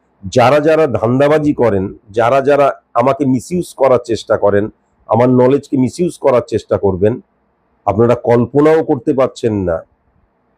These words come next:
আপনি ভাবলেন আপনি আমাকে ঠকিয়ে চলে গেলেন, না জেনে চলে গেলাম। আমার নিয়ম বহির্ভূত কাজ করলে তার পরিণতি ভয়ঙ্কর হবে। আমি যে নিয়মগুলো বললাম, তার নিয়ম, নিয়ম বহির্ভূত যদি আপনি কাজ করেন,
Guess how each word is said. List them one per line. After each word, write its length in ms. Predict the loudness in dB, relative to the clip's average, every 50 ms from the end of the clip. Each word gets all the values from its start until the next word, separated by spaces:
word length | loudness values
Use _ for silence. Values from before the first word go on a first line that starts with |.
| _ _ -2
আপনি 300 | -2 -2 2 2 2 2
ভাবলেন 400 | 4 2 2 2 2 2 4 2
আপনি 300 | 2 0 0 0 2 2
আমাকে 220 | 2 2 0 0
ঠকিয়ে 460 | -2 -4 -8 -6 -2 0 0 0 0
চলে 280 | -2 -2 0 2 2 2
গেলেন, 240 | 2 2 2 2 0
না 60 | 0
জেনে 280 | 0 2 2 2 2
চলে 220 | 2 2 2 2 2
গেলাম। 280 | 2 2 2 0 0 -4 -6 _ _ _ _ -2
আমার 400 | 0 0 2 2 2 2 2 2
নিয়ম 340 | 2 4 4 2 2 0 0
বহির্ভূত 580 | 0 0 0 2 2 0 0 0 -2 -2 -2 -2
কাজ 360 | -2 0 0 -2 -2 -4 -8 _
করলে 240 | -2 -2 0 0 0
তার 180 | 0 0 -4 -4 -4 _
পরিণতি 460 | -4 -2 0 2 0 0 0 -2 -4
ভয়ঙ্কর 680 | -6 -6 -8 -4 -2 0 0 0 0 -2 0 0 0 0
হবে। 280 | 2 0 -2 -4 -6 -20 -20 _ _ _ _ _ _ _ _ _ _ _ _ _ _ _ -6
আমি 200 | -2 0 2 4
যে 120 | 4 4
নিয়মগুলো 580 | 4 4 4 4 2 2 0 0 0 0 0 2
বললাম, 320 | 0 2 2 2 0 0
তার 180 | 0 0 0 0
নিয়ম, 460 | 0 0 0 0 0 -2 -2 -2 -2
নিয়ম 300 | 0 0 0 0 -2 -4
বহির্ভূত 580 | -4 -4 -2 -2 -2 -2 -4 -6 -8 -8 -8 -8
যদি 300 | -10 -10 -10 -4 -2 -2
আপনি 220 | -2 -2 -4 -10
কাজ 300 | -4 -2 -2 -2 -2 -2
করেন, 340 | -2 0 2 2 2 0